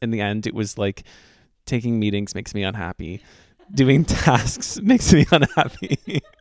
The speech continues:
<laughs> But then it was like, reading books makes me happy. Um, like, it was like happiness increased twenty-seven percent when you, when I read a book, <laughs> which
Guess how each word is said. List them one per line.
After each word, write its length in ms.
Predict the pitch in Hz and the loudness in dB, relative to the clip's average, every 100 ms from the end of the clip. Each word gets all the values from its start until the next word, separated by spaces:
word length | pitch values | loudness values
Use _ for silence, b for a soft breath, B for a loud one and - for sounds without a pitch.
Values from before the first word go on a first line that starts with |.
| - | -6
<laughs> 160 | 262 302 - - - - - - B B B _ - | -2 -2 -2 -4 -4 -4 -6 -6 B B B _ 0
But 160 | 160 | 2
then 120 | 160 156 | 4 4
it 60 | |
was 220 | 151 147 | 4 2
like, 220 | 139 127 - b b _ - | 0 -2 -10 b b _ -6
reading 420 | 135 139 143 127 | -2 0 0 0
books 360 | 123 117 - | 0 0 -2
makes 280 | 117 110 - | -8 -6 -6
me 80 | 107 | -4
happy. 520 | 113 107 110 110 120 - - | -4 -6 -8 -10 -10 -14 -8
Um, 500 | 131 127 120 120 - _ _ - | -2 -2 -2 -6 -12 _ _ -2
like, 240 | 131 127 - | -2 -2 -2
it 80 | 160 | 0
was 140 | 175 | 2
like 340 | 156 135 _ _ _ | 0 -2 _ _ _
happiness 540 | - 123 135 131 131 | -2 0 2 0 0
increased 420 | 131 - 131 - - | -4 -6 -8 -8 -8
twenty-seven 560 | 131 120 120 120 113 | -4 -4 -4 -6 -6
percent 300 | 139 - 117 | -6 0 0
when 100 | 117 | 0
you, 120 | 117 | -4
when 180 | 113 120 | -2 -2
I 80 | 117 | 0
read 180 | 117 110 | 0 -4
a 60 | |
book, 320 | 104 104 123 - | -4 -8 -8 -8
<laughs> 340 | 147 - _ | -8 -10 _
which 200 | - | -8